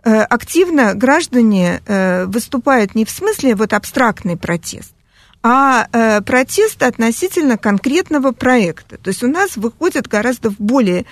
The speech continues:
массовом порядке люди, которые протестуют против, допустим, совершенно варварской, э, программы реконструкции центра, которую затеял Полтавченко, с выселением оттуда граждан,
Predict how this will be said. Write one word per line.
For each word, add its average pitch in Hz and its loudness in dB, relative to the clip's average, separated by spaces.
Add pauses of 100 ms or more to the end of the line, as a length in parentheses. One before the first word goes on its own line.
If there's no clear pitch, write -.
(260)
массовом 202 2
порядке 254 0
люди, 220 2
которые 262 -2
протестуют 294 -2
против, 262 -4
допустим, 208 -4 (280)
совершенно 226 0
варварской, 226 0 (260)
э, 190 2
программы 233 2
реконструкции 202 -2
центра, 311 -2
которую 240 -2
затеял 233 0
Полтавченко, 208 -2
с - -8
выселением 202 0
оттуда 180 -6
граждан, 294 0